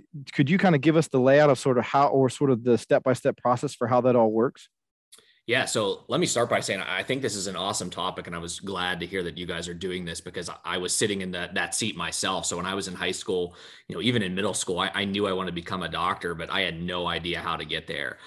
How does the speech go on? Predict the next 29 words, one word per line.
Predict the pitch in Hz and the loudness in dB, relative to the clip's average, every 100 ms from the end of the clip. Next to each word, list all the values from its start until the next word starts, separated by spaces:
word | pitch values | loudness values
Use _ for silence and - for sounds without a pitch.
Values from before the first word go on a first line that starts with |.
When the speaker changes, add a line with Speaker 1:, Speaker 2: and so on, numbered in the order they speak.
| - - | -18 -8
Speaker 2:
I | 92 | -2
knew | 98 | 0
what | 95 92 | 0 0
the | 92 | 0
end | 117 | 0
game | 120 123 120 | 2 2 2
was. | 120 123 123 - - - | 0 0 0 -6 -10 -10
Um, | 90 90 87 | -6 -6 -6
I | 92 | -6
had | 104 92 82 | -4 -4 -2
some | - 110 123 | 0 0 2
idea | 117 120 | 2 2
of | 110 | 2
the | 113 | 2
steps | - 110 - | 0 -2 -2
in | 113 | -6
between, | 107 117 107 107 | -6 -4 -2 -2
but | 87 76 | -4 -6
nobody | 82 104 104 98 | -4 -2 -2 -2
in | |
my | 98 95 | -2 -4
family | 98 98 95 92 | -2 -4 -2 -2
was | 92 92 | -4 -6
a | |
physician. | 85 90 95 92 90 90 | -8 -2 -2 0 -2 -4
You | 87 | -6
know, | 82 82 | -8 -6
I | 85 | -6
di-, | 85 | -8